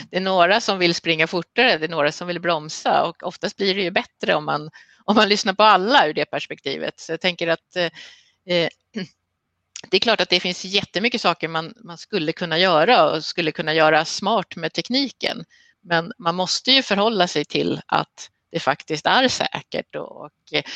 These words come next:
integritetsskyddat på det sättet som behövs. Eh, så att man, och men, och där gäller det ju att ta med de frågorna från början.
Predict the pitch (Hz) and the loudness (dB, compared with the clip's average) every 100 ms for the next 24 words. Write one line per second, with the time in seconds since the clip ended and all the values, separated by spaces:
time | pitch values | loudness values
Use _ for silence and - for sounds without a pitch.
0 | - 160 156 - 151 156 - 151 - - | -12 -8 -8 -6 -6 -2 0 0 0 -10
1 | - 156 - 143 - - - - 147 - | -6 -6 -4 -4 -4 -4 -4 -6 -14 -20
2 | - 151 151 185 262 - - - - _ | -20 -20 -18 -4 -4 -4 -12 -12 -14 _
3 | _ _ _ _ _ _ _ - - 175 | _ _ _ _ _ _ _ -20 -12 -8
4 | 180 180 - _ - 208 202 - - 196 | -6 -6 -10 _ -6 -2 -2 -2 -6 0
5 | 196 220 247 190 185 185 175 - - 180 | 4 4 4 2 2 2 0 -4 -6 -2
6 | 180 185 226 - 190 156 156 - 160 208 | 0 0 -2 -2 -2 0 -2 -6 -4 -2
7 | 170 262 - | 0 0 0